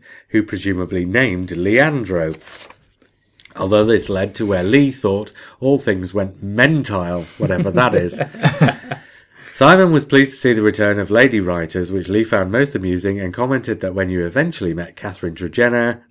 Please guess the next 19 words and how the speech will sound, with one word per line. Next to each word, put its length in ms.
that 160
she 120
would 140
refer 320
to 140
Simon 560
as 160
Gentleman 520
Brett, 440
presumably 680
she 200
would 160
refer 380
to 280
J 240
R 240
as 160
Gentleman 460
Prick, 440